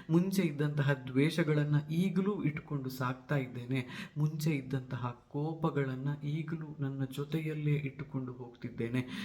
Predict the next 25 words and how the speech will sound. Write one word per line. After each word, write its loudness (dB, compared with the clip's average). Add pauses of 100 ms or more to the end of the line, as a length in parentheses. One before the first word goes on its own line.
(140)
ಇದು -2
ಅಗತ್ಯ -2
ಇದೆಯಾ -2
ಅನ್ನುವ -6
ಪ್ರಶ್ನೆಯನ್ನ 0
ನಿಮ್ಮನ್ನ 2
ನೀವು -4
ಕೇಳಿಕೊಳ್ಳಿ. -6 (540)
ಅಗತ್ಯ -2
ಇಲ್ಲ 4
ಅಂತ 4
ಹೇಳುವಂತಹ -2
ಉತ್ತರ 4
ನಿಮಗೆ 2
ಸಿಕ್ತು 2
ಅಂತ 0
ಹೇಳಿದ್ರೆ -6
ಅಲ್ಲಿಗೆ 0 (100)
ಅದನ್ನ 2
ಬಿಟ್ಟು -2 (240)
ನಿಮ್ಮ -2
ಬದುಕನ್ನ -4
ಮುಂದುವರಿಸಿ. -4 (680)
Life 4
is 4